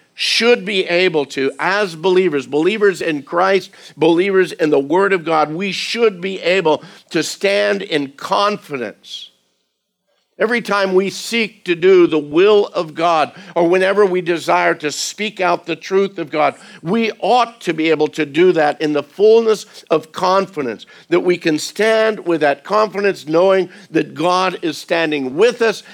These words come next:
and that God is empowering us to be able to do his will. Do you realize that God will never lead you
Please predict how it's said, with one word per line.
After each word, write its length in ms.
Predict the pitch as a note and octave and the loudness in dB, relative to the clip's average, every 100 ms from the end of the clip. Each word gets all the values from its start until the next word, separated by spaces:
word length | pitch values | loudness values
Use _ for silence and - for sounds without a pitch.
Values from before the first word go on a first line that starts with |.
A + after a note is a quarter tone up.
| - | -2
and 160 | F#3 | 0
that 160 | E3+ C#3+ | 0 0
God 380 | E3 F3+ F#3+ F#3 | 0 2 0 0
is 260 | F3+ D#3 | 0 0
empowering 1040 | D3+ E3+ C#3 - F#3 G#3 A3+ G#3 F3 D3+ - | -2 -4 -4 -10 -2 2 4 4 2 -2 -2
us 360 | C#3 C#3 C3+ - - _ | 0 0 -2 -12 -20 _
to 100 | F3 | -2
be 140 | D#3+ | 2
able 200 | E3+ D3+ | 4 2
to 160 | D3 D#3+ | 0 -4
do 380 | C#3+ D3 F#3 E3+ | -2 4 6 6
his 240 | D3+ C#3+ | 4 0
will. 240 | C#3 C#3+ - - | 2 0 0 -6
Do 60 | F3 | 0
you 140 | F#3+ | 2
realize 680 | D#3+ F#3 C4 B3+ D#3+ D3 C#3 | 4 2 4 4 4 2 0
that 140 | - | -8
God 260 | C#3+ F#3+ E3+ | -2 -2 0
will 140 | D#3+ | 0
never 360 | D3+ F#3+ G#3+ G#3+ | 0 -2 0 0
lead 460 | E3 F3 A3 F3+ | 0 -2 -4 -4
you 460 | C3 C3 A2+ A2 A#2+ | -4 -2 -2 -6 -12